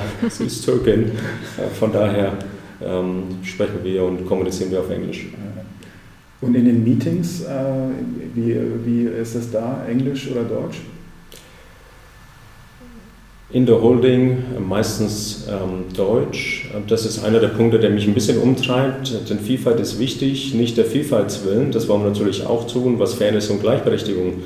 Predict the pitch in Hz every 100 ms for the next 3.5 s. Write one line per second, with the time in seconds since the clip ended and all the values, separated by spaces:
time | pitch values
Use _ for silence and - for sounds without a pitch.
0 | - - - - 104 101 95 95 123 -
1 | 113 113 - 123 127 - 127 113 117 135
2 | 151 151 - - - - - - 98 98
3 | 101 95 95 95 92